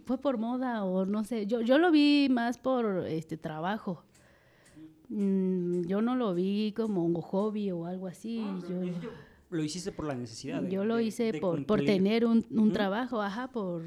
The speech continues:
Speaker 1: por tener este, ajá, un trabajo.
Speaker 2: Vaya.
Speaker 1: Mm.
Speaker 2: Este, ¿crees que, o sea, estás hablando de que hay cincuenta fotógrafos en tu Facebook, por lo menos, ¿crees que sí hay mucha competencia en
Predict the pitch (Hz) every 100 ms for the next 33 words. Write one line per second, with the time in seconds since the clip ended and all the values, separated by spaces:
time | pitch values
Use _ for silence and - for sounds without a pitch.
0 | 165 156 - 180 185 180 190 196 202 -
1 | 175 151 156 147 - _ _ _ _ _
2 | _ _ _ _ _ 220 220 320 277 254
3 | 247 254 262 226 - _ _ _ _ _
4 | _ _ _ _ _ _ _ 131 117 110
5 | _ _ _ _ _ 175 160 143 143 -
6 | 139 131 - - 214 226 165 160 190 -
7 | - _ _ - 143 156 156 147 135 131
8 | - _ _ - 127 113 165 151 117 -
9 | _ - 135 139 120 123 113 139 135 131
10 | 135 120 127 135 127 - - _ 156 160
11 | - 165 165 151 143 160 180 165 151 160
12 | 156 160 214 170 143 139 135